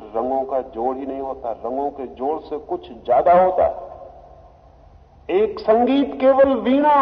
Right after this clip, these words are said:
और वीणा वादक की अंगुलियां नहीं होती, कुछ और भी ज्यादा होता है। और वो जो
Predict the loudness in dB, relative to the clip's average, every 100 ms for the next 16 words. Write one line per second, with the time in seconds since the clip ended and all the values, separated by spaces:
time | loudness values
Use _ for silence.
0 | 6 6 4 0 4 6 6 6 6 2
1 | -2 -4 -2 0 2 2 4 4 4 4
2 | 4 0 -8 -10 -16 -18 -20 -20 -20 -20
3 | -20 -20 -20 _ -20 -20 -6 2 6 8
4 | 8 6 4 6 6 8 6 6 4 2
5 | 4 6 6 4 0 0 -2